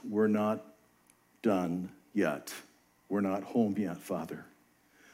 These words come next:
Oh, Father, I pray for everyone that's here this morning. I pray that your Spirit can speak to every heart. However you choose, Lord, you reveal to us where we need to be.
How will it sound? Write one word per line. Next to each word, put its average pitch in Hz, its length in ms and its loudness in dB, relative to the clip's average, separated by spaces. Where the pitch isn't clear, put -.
Oh, 117 120 6
Father, 110 360 6
I 107 100 4
pray 120 340 6
for 113 200 2
everyone 117 400 6
that's 101 220 -4
here 117 220 6
this 104 320 -2
morning. 101 420 2
I 104 120 0
pray 117 340 4
that 107 160 2
your 104 180 0
Spirit 107 760 2
can 113 200 4
speak - 440 2
to 123 200 2
every 107 280 2
heart. 110 580 0
However 120 380 4
you 127 220 8
choose, 98 500 -2
Lord, 117 400 2
you 143 160 12
reveal 110 420 8
to 110 220 -2
us 98 500 -2
where 107 220 6
we 104 220 4
need 104 240 2
to 110 120 -2
be. 113 360 2